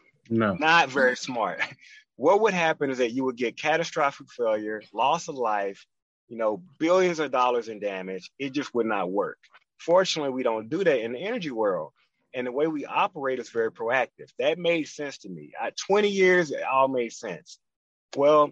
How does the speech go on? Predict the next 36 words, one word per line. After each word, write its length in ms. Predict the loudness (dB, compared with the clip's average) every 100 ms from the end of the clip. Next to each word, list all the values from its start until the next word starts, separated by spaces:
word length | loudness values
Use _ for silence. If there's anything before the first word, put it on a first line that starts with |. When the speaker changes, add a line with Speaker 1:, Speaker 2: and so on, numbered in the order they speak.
| _
Speaker 2:
about 300 | -6 0 0
seven 380 | -2 -2 -2 -2
years 240 | -2 -2 -4
ago, 460 | -2 0 0 -2 -10
when 120 | -8
my 140 | -8
dad 400 | -4 0 2 0
was, 520 | -2 -4 -4 -4 -14 _ _ _ _ _ -6
uh, 240 | -2 0
diagnosed 540 | 2 0 0 0 -4 -4
with 100 | -10
type 240 | -4 -4
two 120 | -4
diabetes, 840 | -4 -2 -2 -6 -6 -8 -8 -12 -20 _ _ _ _
I 80 | -6
started 280 | 0 0 0
to 60 | -2
get 160 | -2
more 240 | 2 2 2
involved 440 | 2 2 2 0
with 100 | -4
health 220 | -6 -6 -8
and 120 | 0
wellness, 480 | 2 2 0 -4 -12 -10
and 140 | -8
his 240 | -2 -2
health 200 | 2 0 0
and 120 | 0
wellness 300 | 0 0 -8
in 80 | -18
particular. 560 | _ -4 -4 -8 -10 -12 _ _ _ _ _ _
What 160 | 2 2
I 60 |
recognized 840 | 4 4 4 0 0 2 2 2 -2
is 80 | -6
that, 200 | -6